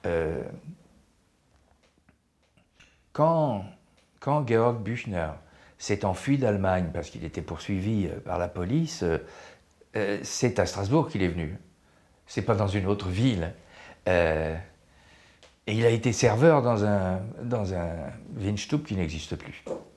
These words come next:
Bon. Peut-être l'auteur dramatique auquel je suis le plus attaché, le plus profondément attaché, c'est Büchner. Et, euh, je, quasiment, je pense à lui tous les jours.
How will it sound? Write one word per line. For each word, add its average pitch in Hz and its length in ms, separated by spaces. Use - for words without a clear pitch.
Bon. - 120
Peut-être 170 340
l'auteur 147 440
dramatique 131 760
auquel 151 380
je 131 140
suis 139 240
le 120 100
plus 170 340
attaché, 95 640
le 120 120
plus 170 180
profondément 143 760
attaché, 104 560
c'est - 200
Büchner. 98 440
Et, 143 280
euh, 98 460
je, 110 200
quasiment, 185 480
je 131 120
pense 120 280
à 110 60
lui 92 180
tous 92 120
les 82 120
jours. 76 360